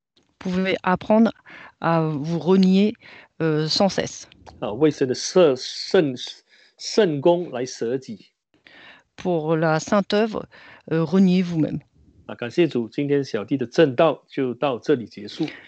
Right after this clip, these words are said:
Speaker 1: Rendons grâce à Dieu, le sermon s'arrête, euh, ici aujourd'hui.
Speaker 2: 好，我们来唱一首诗，赞美神。
Speaker 1: Chantons un cantique pour rendre gloire à Dieu.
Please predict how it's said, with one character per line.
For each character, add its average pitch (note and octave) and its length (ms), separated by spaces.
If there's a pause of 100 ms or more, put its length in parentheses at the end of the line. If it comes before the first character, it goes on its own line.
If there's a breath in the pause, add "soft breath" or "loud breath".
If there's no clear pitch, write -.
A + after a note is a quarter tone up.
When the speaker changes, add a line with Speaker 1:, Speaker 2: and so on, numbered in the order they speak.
(340 loud breath)
Speaker 1:
Rendons G3 320
grâce F#3 280
à F3+ 100
Dieu, G#3 220
le G3+ 120
sermon G3 400
s'arrête, F#3 400 (280)
euh, D3+ 220
ici F3 460
aujourd'hui. D3+ 440 (260)
Speaker 2:
好， G#2+ 200
我 - 80
们 B2+ 140
来 C3+ 140
唱 F3 220
一 E3+ 40
首 A2 200
诗， D#3 320
赞 F3 240
美 G#2 160
神。 - 260 (680 loud breath)
Speaker 1:
Chantons G#3+ 340
un G3+ 100
cantique G3 480
pour D#3+ 260 (120)
rendre F#3 320
gloire E3+ 220
à E3+ 80
Dieu. F3 240